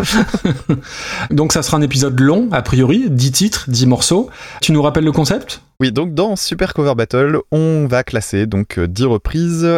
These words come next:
Speaker 2: selon des critères qui nous sont propres, euh, voire même des critères extrêmement objectifs comme, euh, l'articulation des chanteurs et chanteuses, <laughs> ce genre de choses. Non, blague à part, donc on, on essaie de classer, euh, dix reprises dans une méga liste. On est à deux cent cinquante morceaux maintenant.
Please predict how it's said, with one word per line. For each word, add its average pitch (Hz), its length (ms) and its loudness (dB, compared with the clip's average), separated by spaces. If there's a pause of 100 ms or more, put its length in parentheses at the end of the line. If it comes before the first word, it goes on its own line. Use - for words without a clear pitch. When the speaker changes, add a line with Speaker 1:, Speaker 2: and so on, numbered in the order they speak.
(100)
Speaker 2:
selon 127 520 0
des 113 200 -2
critères 117 280 -4
qui - 120 -6
nous 107 80 0
sont - 160 -6
propres, - 460 -2
euh, 92 360 4
voire 107 460 0
même 110 240 2
des 95 140 -2
critères 110 420 -4 (140)
extrêmement 131 420 -2
objectifs 110 600 -4
comme, 117 300 0
euh, 95 240 4
l'articulation 117 960 0
des 107 120 2
chanteurs 107 420 -2
et 107 40 0
chanteuses, 127 600 0 (320)
<laughs> - 300 -4
ce 139 180 0
genre 110 180 2
de 107 80 0
choses. 123 200 -2 (420)
Non, 110 240 -2
blague 117 240 -2
à 117 60 -2
part, 123 200 0
donc 113 220 -4
on, 104 180 0
on 113 120 0
essaie 120 180 -2
de 113 80 0
classer, 107 440 0
euh, 95 120 4
dix 107 100 -2
reprises 120 280 0
dans 107 120 2
une 104 140 0
méga 104 240 2
liste. 143 340 -4
On 127 140 2
est 98 80 2
à 92 80 2
deux 101 160 -2
cent 147 140 -4
cinquante 110 340 -4
morceaux 95 300 -2
maintenant. 98 400 -2